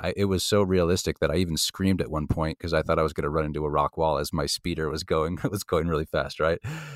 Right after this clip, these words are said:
So it was, it was fun. Um, it's just really cool. So I, I'll try and find the link to the company because they're gonna be, I think they're still in fundraising rounds.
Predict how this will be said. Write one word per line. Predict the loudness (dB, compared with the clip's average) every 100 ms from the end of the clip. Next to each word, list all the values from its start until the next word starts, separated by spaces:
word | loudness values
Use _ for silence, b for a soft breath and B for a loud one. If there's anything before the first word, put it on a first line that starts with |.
| -4
So | 6 8
it | 8 6 6
was, | 6 4 0 0
it |
was | 2 2
fun. | 4 4 6 4 0 b b b -2
Um, | 2 4 4 0 -6
it's | -6 -2
just | 0 2
really | 0
cool. | 0 -2 -2
So | 0 2 2 0 -6 -16
I, | -6 -6 0
I'll | 0
try | 2 2
and | 2
find | 2 2
the | 2
link | -4 -4
to | -6
the | -4
company | -4 -4 -4
because | -4 -4 -4 -2 -2
they're | -2
gonna | -2
be, | -2 -4 -6 -10
I | -10
think | -8
they're | -8
still | -6 -4
in | -4
fundraising | -2 -4 -2 -4 -6 -8
rounds. | -6 -4 -4 -6